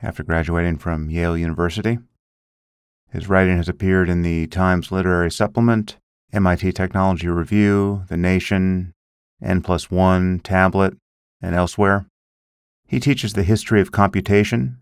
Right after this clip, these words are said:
at the New Center for Research and Practice, and his most recent book is Meganets, How Digital Forces Beyond Our Control Commandeer Our Daily Lives and Inner Realities. And that is the topic of today's conversation.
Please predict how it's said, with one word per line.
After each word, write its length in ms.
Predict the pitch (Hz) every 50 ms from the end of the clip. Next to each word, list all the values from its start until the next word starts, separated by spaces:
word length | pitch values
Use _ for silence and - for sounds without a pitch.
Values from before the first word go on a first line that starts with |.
| _
at 80 | - -
the 60 | -
New 220 | 87 90 95 98 92
Center 260 | - 107 101 98 95
for 160 | 95 - 90
Research 460 | 85 90 92 - - 98 92 - -
and 100 | 92 82
Practice, 540 | - 98 95 98 98 - 87 - 123 - - _ _ _ _ _ _ _ _ _ _ -
and 120 | 98 101 92
his 140 | 90 85
most 200 | 101 101 92 -
recent 360 | 120 123 123 120 135 117 104 -
book 300 | 113 117 123 120 - 113
is 180 | 101 92 78
Meganets, 840 | 85 90 95 107 110 98 95 85 82 76 - - - - - - _ _ _ _ _ _ _ _ _
How 160 | - - 104 92
Digital 320 | - 113 98 101 107 101
Forces 400 | 95 - 104 104 95 - 101 85
Beyond 340 | - - 92 92 92 95 92
Our 100 | 92 90
Control 540 | - 98 90 - - 98 92 87 85 85 82
Commandeer 640 | - - - 113 110 110 110 101 92 95 98 98
Our 140 | 95 92 90
Daily 360 | 85 - 92 90 90 90 87
Lives 520 | 85 80 85 85 85 85 85 82 76 73 85
and 100 | 80 82
Inner 220 | 87 87 87 85
Realities. 680 | 82 82 82 85 87 87 85 82 - - - - - - _ _ _ _ _ _ _ _ _ _ _ _ _ _ _ _ -
And 180 | 107 98 90 90
that 140 | 92 101
is 120 | 104 98 -
the 80 | 104
topic 420 | 95 - 104 104 104 107 101 90 101
of 80 | 90
today's 340 | - 98 85 95 92 92 85
conversation. 720 | - 98 92 85 85 - 104 104 107 - - - - 87